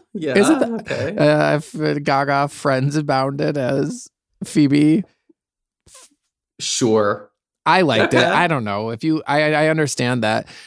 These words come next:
Speaker 2: for some people, obviously Friends doesn't stand the test of time because it's got, uh, inappropriate jokes about weight and sexuality and stuff like that, um, 'cause it's twenty years old. Uh, but I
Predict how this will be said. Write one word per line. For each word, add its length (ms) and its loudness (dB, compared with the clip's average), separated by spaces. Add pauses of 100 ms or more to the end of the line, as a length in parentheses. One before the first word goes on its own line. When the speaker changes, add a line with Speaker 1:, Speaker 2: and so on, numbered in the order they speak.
(120)
Speaker 2:
for 120 4
some 180 0
people, 440 0
obviously 560 -2
Friends 500 -2 (380)
doesn't 420 0
stand 320 -2
the 40 -2
test 260 -2
of 80 -4
time 320 -2
because 320 -2
it's 160 -8
got, 360 -2 (440)
uh, 240 -4 (340)
inappropriate 680 -2
jokes 260 -2
about 300 -2
weight 380 0
and 120 -6
sexuality 680 -2
and 120 -4
stuff 220 -4
like 220 -4
that, 320 -4 (220)
um, 500 2 (600)
'cause 140 0
it's 180 0
twenty 240 2
years 220 2
old. 300 2 (500)
Uh, 220 -2
but 160 -2
I 200 0